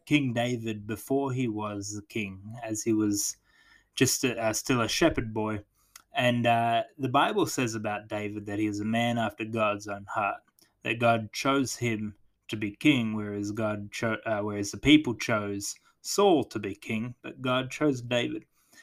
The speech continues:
When the Bible says that someone's a man after God's own heart, there's obviously some qualities in there that God sees. And that's what we're going to look in today as we go through some passages through First Samuel, is some of the qualities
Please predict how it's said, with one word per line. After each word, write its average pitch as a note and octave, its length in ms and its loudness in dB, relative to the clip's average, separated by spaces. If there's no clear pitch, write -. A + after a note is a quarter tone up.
When E3+ 80 0
the E3+ 60 4
Bible G#3+ 280 8
says D#3+ 300 6
that D#3+ 100 0
someone's D3 420 2
a C3 60 2
man C#3 260 4
after C3+ 240 0
God's C3 320 6
own C3 160 4
heart, C3+ 380 4
there's C#3+ 400 0
obviously D#3+ 460 0
some C3 260 -4
qualities B2+ 680 0
in A2+ 180 -2
there A2+ 220 -2
that G#2+ 240 -10
God A2+ 280 2
sees. A#2+ 540 -6
And D3+ 100 0
that's F3+ 140 2
what G3 120 6
we're E3+ 80 8
going E3 260 6
to D#3 420 6
look C#3+ 260 4
in C#3 140 0
today C3+ 420 2
as B2 160 0
we A#2+ 140 2
go A#2+ 200 2
through A#2+ 340 -2
some A2 360 -6
passages A#2 600 -4
through A2 240 -6
First - 420 -2
Samuel, A2 420 -4
is A2+ 260 -2
some C#3+ 240 2
of C3 80 0
the B2 80 2
qualities A#2 880 0